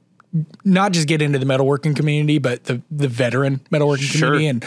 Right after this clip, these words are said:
Speaker 2: Yeah.
Speaker 1: and I know he's talked to the guys at Warrior Way a couple times, so getting them face to face is gonna be cool. But,
Speaker 2: Yeah.
Speaker 1: um, you know, even seeing hammer-ins like that
Speaker 2: Yeah.
Speaker 1: after our s-, our lineup, it's
Speaker 2: Yeah.
Speaker 1: like, we have a lot of people that are coming out just Saturday 'cause they have to
Speaker 2: Right.
Speaker 1: work Friday or, you know,
Speaker 2: Right.
Speaker 1: whatever the case is. Wh-, y-,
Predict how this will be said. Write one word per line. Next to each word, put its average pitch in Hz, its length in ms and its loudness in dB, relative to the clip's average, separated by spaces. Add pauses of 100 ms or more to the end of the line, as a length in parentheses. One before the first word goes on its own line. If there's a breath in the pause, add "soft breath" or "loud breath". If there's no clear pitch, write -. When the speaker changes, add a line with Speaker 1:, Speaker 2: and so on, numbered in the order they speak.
(120)
Speaker 2:
Yeah. 95 160 0
Speaker 1:
and 175 100 2
I 180 60 2
know 185 160 2
he's 165 160 2
talked - 280 -2
to 143 40 -2
the 139 80 0
guys 131 220 0
at 127 40 0
Warrior 131 320 2
Way 127 180 2
a 123 40 0
couple 127 220 -2
times, 123 320 -2
so 117 160 -2 (100)
getting 131 220 0
them 127 100 0
face 120 200 -2
to - 40 -2
face 123 240 -2
is 127 100 -4
gonna 123 160 -2
be 120 120 -4
cool. 123 260 0
But, 123 240 -2 (160 loud breath)
Speaker 2:
Yeah. - 160 -12 (120)
Speaker 1:
um, 117 500 0 (420)
you 165 100 0
know, 143 200 2
even 190 260 2
seeing 151 240 0
hammer-ins 135 420 0
like 117 200 -2
that 127 300 -2 (140)
Speaker 2:
Yeah. 82 180 -4 (420)
Speaker 1:
after 147 320 0
our 135 100 2
s-, - 160 -2 (160)
our 147 120 0
lineup, 127 380 -2
it's 123 140 -4
Speaker 2:
Yeah. 120 100 -2
Speaker 1:
like, 113 140 -8 (800 loud breath)
we 160 100 2
have 151 80 2
a 143 40 2
lot 139 180 2
of 135 60 -6
people 143 220 0
that 131 100 2
are 131 60 0
coming 135 220 0
out 131 140 0
just 127 220 -2
Saturday 120 460 0
'cause 117 120 -6
they 127 60 0
have 90 100 0
to 127 60 -2
Speaker 2:
Right. 117 60 -2
Speaker 1:
work 113 120 -2
Friday 113 380 -2
or, 113 80 -2
you 131 120 -2
know, 131 60 0
Speaker 2:
Right. 123 80 0
Speaker 1:
whatever 117 220 -2
the 113 60 -8
case 143 260 0
is. 117 280 -4
Wh-, 139 220 -2
y-, 135 200 -10